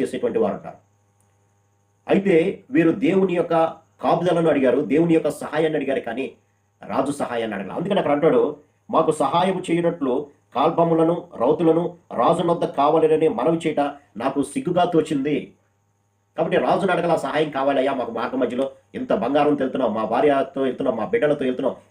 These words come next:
మా అందరికీ క్షేమకరమైనటువంటి ప్రయాణము జరగాలి కాబట్టి మాకు సైన్యాన్ని పంపు" అని అడగడానికి సిగ్గుగా తోచింది. కానీ వారు చేసినటువంటి పని ఏంటంటే, "అప్పుడు దేవుని సన్నిధిని మమ్మను మేము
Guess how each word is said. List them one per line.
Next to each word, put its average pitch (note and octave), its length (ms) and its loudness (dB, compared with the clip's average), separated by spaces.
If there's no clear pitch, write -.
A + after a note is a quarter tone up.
మా A2 80 -2
అందరికీ E3 340 0
క్షేమకరమైనటువంటి D3 920 0
ప్రయాణము D3 480 0
జరగాలి C#3 420 0
కాబట్టి C3+ 520 -2
మాకు C3 460 0
సైన్యాన్ని F3 480 -2
పంపు" D#3 400 2
అని C#3+ 160 4
అడగడానికి C3+ 420 0
సిగ్గుగా B2 300 -4
తోచింది. A2 480 -4
కానీ A2 300 -4
వారు B2 260 0
చేసినటువంటి E3+ 460 2
పని C#3+ 200 2
ఏంటంటే, A#2 480 -2
"అప్పుడు E3+ 220 0
దేవుని G3+ 400 4
సన్నిధిని F3+ 400 -2
మమ్మను E3 540 0
మేము D3 540 2